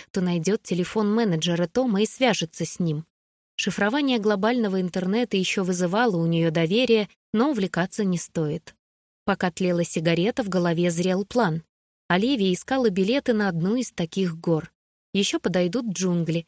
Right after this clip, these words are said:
не обязательно с растениями, можно каменные, главное, густонаселённые. Из азиатских языков она более-менее знала корейский,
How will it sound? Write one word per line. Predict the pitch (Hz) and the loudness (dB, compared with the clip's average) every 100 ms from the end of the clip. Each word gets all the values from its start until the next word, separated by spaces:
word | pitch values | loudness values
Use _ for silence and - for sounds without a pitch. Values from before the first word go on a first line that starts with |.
| _ _ | _ _
не | 208 | 0
обязательно | 196 196 202 202 190 190 | 0 2 0 -2 -2 -2
с | - | -2
растениями, | 185 170 - 262 226 170 156 151 156 _ - | -2 -4 -2 -2 0 0 0 -2 -6 _ -6
можно | 175 254 302 | -2 0 0
каменные, | 294 180 165 160 160 160 160 - | -2 -2 0 0 -2 -2 -4 -6
главное, | 180 175 208 202 175 165 | -2 0 2 0 0 -2
густонаселённые. | 160 190 - 180 180 - 233 208 160 156 175 _ _ _ _ _ _ _ | -2 -4 -2 -2 0 2 2 2 2 -2 -4 _ _ _ _ _ _ _
Из | 202 190 | 0 2
азиатских | 214 294 320 - 254 | 2 2 0 -4 -2
языков | 240 220 - 320 - | -2 0 0 -2 0
она | 214 | -2
более-менее | 196 233 220 208 247 247 214 | 2 4 4 2 0 0 0
знала | 196 208 202 | 0 0 -2
корейский, | - 240 233 170 - - 190 | -2 -2 0 -2 -6 -10 -12